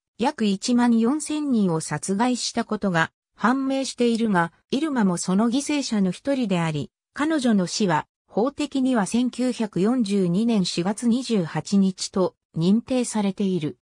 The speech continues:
一方、ランドメッサーは千九百四十一年一月十九日に釈放された。釈放後、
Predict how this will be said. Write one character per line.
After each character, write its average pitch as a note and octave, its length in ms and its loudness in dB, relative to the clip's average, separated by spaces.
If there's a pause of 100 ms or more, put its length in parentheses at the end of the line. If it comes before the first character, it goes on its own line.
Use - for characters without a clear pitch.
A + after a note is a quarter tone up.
(320)
一 F#3+ 160 2 (180)
方、 C4+ 300 2 (220)
ラ F3 160 2
ン C#4+ 100 -4
ド C#4+ 120 0
メ C#4 120 0
ッ D4 40 -2
サ A3 280 -2
ー - 20 -2
は D#3+ 140 -4
千 C#4+ 240 -4
九 C#4 240 -4
百 G3+ 260 -4
四 A3+ 280 2
十 F3+ 200 2
一 D#3+ 260 -2
年 G3+ 300 2
一 D#3+ 240 -4
月 A#3 300 -2
十 A3 260 -2
九 - 140 -4
日 G3+ 340 0
に D#3+ 240 -2 (220)
釈 F#3 300 -4
放 A#3 240 0
さ G#3+ 180 -2
れ G3 100 0
た。 E3 240 -6 (420)
釈 D4 380 -2
放 C4+ 220 0
後、 A3 240 0